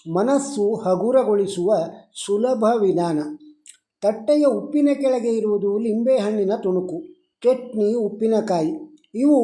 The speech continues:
ಊಟದ ಸ್ವಾದ ಹೆಚ್ಚಿಸುವ ವ್ಯಂಜನಗಳು, ಬಾಯಿಗೆ ಚಟಪಟ ಸ್ವಾದ ಹೆಚ್ಚಿಸುವ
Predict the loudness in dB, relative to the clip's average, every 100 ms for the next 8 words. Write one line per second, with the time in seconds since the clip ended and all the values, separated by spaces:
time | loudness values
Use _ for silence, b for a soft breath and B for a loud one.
0 | 2 0 2 2 2 0 -4 -18 _ _
1 | _ -6 -2 -2 2 4 2 0 -6 -6
2 | -2 0 0 0 0 0 2 0 0 -4
3 | -6 -14 -20 _ -14 -4 0 2 2 4
4 | 4 2 0 -2 -2 -2 -4 0 -2 -2
5 | -4 -2 0 0 0 -2 -6 -6 -2